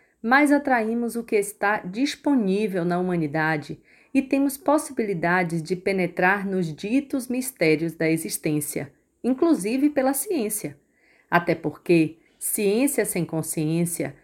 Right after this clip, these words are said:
mais do que mutila nossos corpos, macula nossas almas, embora não possa obstar nossos espíritos. Assim sendo,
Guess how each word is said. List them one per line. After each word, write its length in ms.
mais 280
do 140
que 180
mutila 720
nossos 360
corpos, 640
macula 580
nossas 440
almas, 560
embora 400
não 180
possa 300
obstar 680
nossos 340
espíritos. 880
Assim 360
sendo, 600